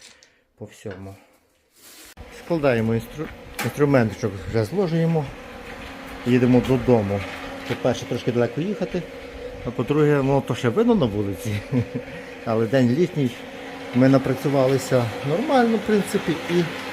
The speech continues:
зробили багато, що шумить насос, бо, е, лється вода в бочку. Вже бачимо, пі-, піточка аж вас закрив, все. Вже будемо їхати. І це зараз виключимо, там вже зарядне. Китайське зарядне у нас.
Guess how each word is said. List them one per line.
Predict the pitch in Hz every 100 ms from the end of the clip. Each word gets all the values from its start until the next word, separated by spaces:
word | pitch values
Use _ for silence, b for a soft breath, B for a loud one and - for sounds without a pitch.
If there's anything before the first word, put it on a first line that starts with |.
| - - 131
зробили | 139 165 160
багато, | 143 127
що | - 147
шумить | 185 151
насос, | 165 - 214 147 135
бо, | 143 143 127 - - - - -
е, | 127 120 120
лється | 151 156 - 139
вода | 139 123 139 135 131 117 - - - - - - -
в | 123 113
бочку. | 127 - 113
Вже | 104
бачимо, | 113 120 123 135
пі-, | 127
піточка | 147 123 - 120 104 - - - - 131
аж | 107
вас | 135 131
закрив, | 131 127 101 -
все. | 110 - - - - - - - - - -
Вже | 110 123
будемо | 131 123
їхати. | 120 110 107
І | 120
це | 143
зараз | 131 131
виключимо, | 135 - 131 120
там | 117
вже | 135 - - 113
зарядне. | 123 127 120 131 117 - - - - - - - - -
Китайське | 131 147 139 -
зарядне | 131 139 139 135
у | 127 120
нас. | 120